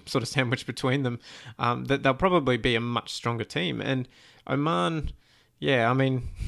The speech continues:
<laughs> you look, you look at the, um, the, the opening bowling partnership with Kali Mulla and, and Bilal Khan, it's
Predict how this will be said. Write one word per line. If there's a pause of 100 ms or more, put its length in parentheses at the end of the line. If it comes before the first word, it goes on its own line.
(120)
<laughs>
you
look,
you
look
at
the,
um,
the, (120)
the (280)
opening
bowling
partnership
with
Kali
Mulla
and,
and
Bilal
Khan,
it's